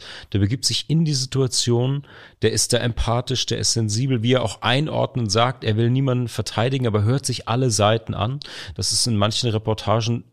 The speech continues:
vermute ich, wahnsinnig schwer auszuhalten, weil er verschiedenste Seiten hört, ähm, extreme, mit extremen Meinungen konfrontiert ist, die gar nicht seinen,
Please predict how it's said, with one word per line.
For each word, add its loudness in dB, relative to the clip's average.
vermute 2
ich, -4
wahnsinnig 2
schwer 0
auszuhalten, -4
weil 6
er 4
verschiedenste 0
Seiten 2
hört, 2
ähm, 0
extreme, 0
mit 0
extremen 0
Meinungen 2
konfrontiert -4
ist, -4
die -4
gar 6
nicht 0
seinen, 2